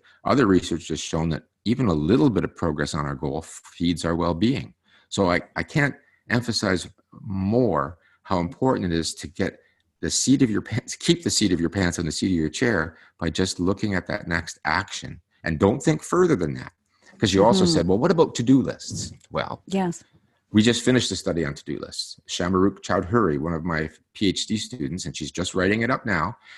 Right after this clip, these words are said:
Speaker 1: And she
Speaker 2: Hmm.
Speaker 1: can tell you that, yes, people who report using to-do lists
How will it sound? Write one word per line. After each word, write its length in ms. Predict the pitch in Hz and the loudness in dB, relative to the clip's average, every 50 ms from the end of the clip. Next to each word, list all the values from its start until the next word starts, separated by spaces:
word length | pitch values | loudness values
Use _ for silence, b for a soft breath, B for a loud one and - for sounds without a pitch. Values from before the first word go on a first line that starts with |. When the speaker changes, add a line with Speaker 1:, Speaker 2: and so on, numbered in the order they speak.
| B B B B B | B B B B B
Speaker 1:
And 120 | 113 110 - | -6 -4 -2
she 180 | - 90 104 | 0 0 -2
Speaker 2:
Hmm. 0 | |
Speaker 1:
can 160 | 101 - 127 123 | 0 0 -2 -2
tell 240 | - 113 92 92 | 0 0 2 4
you 160 | 92 95 98 95 | 4 4 4 2
that, 200 | 87 85 - - | 2 -2 -2 -2
yes, 240 | 82 92 107 - - | -2 -2 -2 -4 -6
people 400 | - - 110 107 - 120 123 123 | -4 -6 -6 -4 -2 0 0 2
who 360 | 113 120 117 113 113 117 113 b b b b b b _ | 4 4 4 4 2 0 -6 b b b b b b _
report 440 | - 95 - - - 104 107 - - | -2 -2 0 2 2 2 2 4 4
using 280 | 107 104 98 110 113 104 | 2 2 2 2 -2 0
to-do 280 | - 120 104 104 95 85 | 0 2 2 4 4 4
lists 500 | 82 80 87 90 - - - - - - | 4 2 2 0 -2 -4 -4 -6 -8 -10